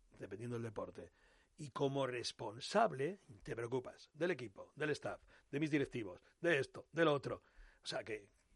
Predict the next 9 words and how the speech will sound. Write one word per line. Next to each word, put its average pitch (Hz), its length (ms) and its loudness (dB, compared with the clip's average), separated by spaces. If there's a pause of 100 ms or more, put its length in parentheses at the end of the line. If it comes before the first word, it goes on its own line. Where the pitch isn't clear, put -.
(120)
el, 135 220 2
eh, 131 260 0
el 135 160 2
ranking 175 300 4
sería 120 360 -2
primero 127 280 -4
jugadora, 135 580 0
luego 123 200 -4
entrenadora 123 560 -4